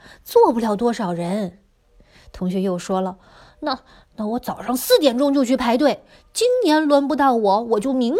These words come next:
年去，总有一年会排到我的。”嗯，不轻言放弃，好样的，我喜欢。可是童老师又要给你泼冷水了。你知道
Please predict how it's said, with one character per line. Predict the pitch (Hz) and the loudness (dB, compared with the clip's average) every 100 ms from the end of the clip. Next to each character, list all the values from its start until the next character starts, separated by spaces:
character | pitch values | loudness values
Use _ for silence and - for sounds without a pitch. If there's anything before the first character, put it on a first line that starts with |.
| 523 | 0
年 | 240 233 | 0 -2
去， | - 247 - _ 392 | -4 -6 -6 _ -4
总 | - 262 | 0 2
有 | 587 605 427 | 4 4 4
一 | 302 | 4
年 | 277 | 2
会 | 269 262 | 4 4
排 | 262 226 | 2 0
到 | 240 220 | 2 2
我 | 202 180 | 0 0
的。” | 214 - _ _ _ _ 381 508 415 | -2 -4 _ _ _ _ -2 0 0
嗯， | 185 151 - _ _ - | -4 -10 -20 _ _ 0
不 | 262 | 2
轻 | 226 311 294 | 2 -2 0
言 | 247 254 | 0 0
放 | 285 311 233 | 0 0 0
弃， | - 240 - | -4 -6 -2
好 | - 294 | 2 4
样 | 359 339 | 4 4
的， | 285 - - | 2 0 2
我 | 302 | 2
喜 | 370 277 | 4 4
欢。 | 247 320 - _ _ _ - - - - - _ | 6 4 2 _ _ _ -20 -20 -20 -20 -20 _
可 | - 226 | -10 -6
是 | 226 | -4
童 | 233 208 | -2 0
老 | 226 214 | 0 0
师 | - 254 254 - _ - | 0 0 -2 -6 _ -2
又 | 349 | 0
要 | 285 240 | 2 2
给 | 240 | 0
你 | 247 233 | -2 -4
泼 | 226 269 | 0 2
冷 | 262 240 277 | 2 0 -2
水 | 254 202 185 | -2 0 4
了。 | 240 - - _ _ _ _ _ _ - | 2 2 -8 _ _ _ _ _ _ -8
你 | 214 | -6
知 | 202 285 | -4 -2
道 | 269 247 | -2 -4